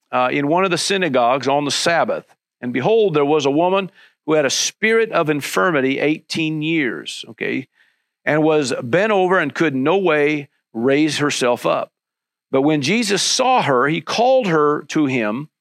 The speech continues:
and said to her, 'Woman, you are loosed from your infirmity,'"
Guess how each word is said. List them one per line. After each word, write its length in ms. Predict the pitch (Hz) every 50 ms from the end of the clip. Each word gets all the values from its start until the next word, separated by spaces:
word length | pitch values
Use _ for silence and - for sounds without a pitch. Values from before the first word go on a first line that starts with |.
| _ _ _ _ _ _ _ -
and 160 | 139 151 147
said 360 | - - - 254 262 220 170
to 100 | 175 147
her, 200 | 135 139 139 139
'Woman, 560 | 135 139 170 214 247 254 254 262 254 240 208
you 220 | 156 156 180 196 185
are 180 | 180 170 170
loosed 920 | 160 156 165 196 233 254 240 170 156 165 165 - - - - - - - - _ _ _ _ _ _ _ _ _ _ _ _ _ _ _ _
from 300 | - - 175 180 175 185
your 160 | 185 185 185
infirmity,'" 720 | 180 160 - - 185 185 185 160 127 101 85 73 - -